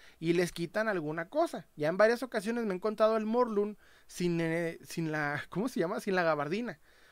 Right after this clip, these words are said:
O sea, imagínense ahora que no puedas ver la figura. Ahora, y peor aún, estas tiendas como Soriana o como Walmart que les pone un tape encima.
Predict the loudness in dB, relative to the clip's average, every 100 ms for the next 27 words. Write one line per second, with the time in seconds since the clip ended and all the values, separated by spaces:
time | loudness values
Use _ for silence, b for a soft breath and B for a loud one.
0 | b 2 4 4 2 2 2 4 2 4
1 | 8 8 6 4 2 2 0 0 0 0
2 | -2 -2 -6 -6 -2 0 0 -2 b b
3 | b b b b 10 12 12 12 2 8
4 | 8 10 8 6 2 -4 b b _ 6
5 | 6 0 -4 0 0 2 0 0 -2 -2
6 | -2 0 2 2 -2 0 2 4 4 2
7 | 0 -2 -2 -2 -2 0 -4 2 2 2
8 | -6 -4 -4 -4